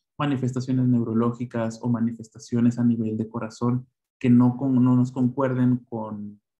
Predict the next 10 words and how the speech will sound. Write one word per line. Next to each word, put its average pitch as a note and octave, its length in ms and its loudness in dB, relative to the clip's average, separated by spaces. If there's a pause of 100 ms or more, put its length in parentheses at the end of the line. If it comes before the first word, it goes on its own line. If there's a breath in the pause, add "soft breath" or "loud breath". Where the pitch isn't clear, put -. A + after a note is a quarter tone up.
(220)
con A#2+ 180 0
el A2+ 120 -4
cuadro A#2 340 -4
clínico B2+ 640 -4 (180)
o C3 120 -4
en B2 80 2
pacientes B2 520 -4 (140)
técnicamente A#2 640 -4
previos A#2+ 420 -6
sanos. G#2+ 420 -14